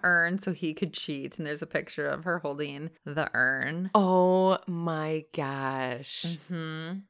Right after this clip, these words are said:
Speaker 1: Dude, first of all, it's brilliant that he thought of something like that. And second of all, like you said, how much tail is he getting because of that?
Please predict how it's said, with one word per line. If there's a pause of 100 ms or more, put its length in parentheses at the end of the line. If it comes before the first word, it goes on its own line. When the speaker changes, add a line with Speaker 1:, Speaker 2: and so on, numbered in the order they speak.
Speaker 1:
Dude,
first
of
all,
it's
brilliant
that
he
thought
of
something
like
that.
And
second
of
all,
like
you
said,
how
much
tail
is
he
getting
because
of
that?